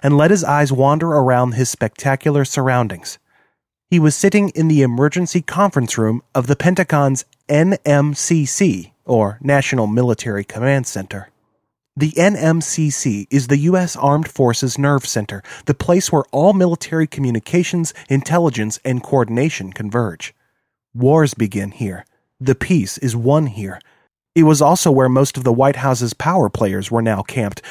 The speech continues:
much to the quiet chagrin of the Pentagon folk.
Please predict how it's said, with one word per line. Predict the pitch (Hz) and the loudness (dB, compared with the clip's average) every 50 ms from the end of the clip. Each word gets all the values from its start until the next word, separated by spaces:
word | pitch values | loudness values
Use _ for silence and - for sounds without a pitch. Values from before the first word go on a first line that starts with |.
| - - | -16 -6
much | - 139 147 170 - - | -2 2 2 2 0 -2
to | - - 208 | -2 -2 -2
the | - 175 | -2 -2
quiet | - - - 156 139 135 143 - | -6 0 0 0 0 0 -2 -4
chagrin | - - 160 147 113 113 104 101 110 - | -4 -4 -4 -2 -2 -4 -4 -4 -4 -6
of | 113 117 | -8 -4
the | 135 127 | -4 -4
Pentagon | - - 151 143 143 123 - 101 98 101 | -2 -2 -4 -2 -2 -4 -4 -6 -10 -12
folk. | - - 101 98 101 - - | -8 -8 -8 -8 -8 -10 -16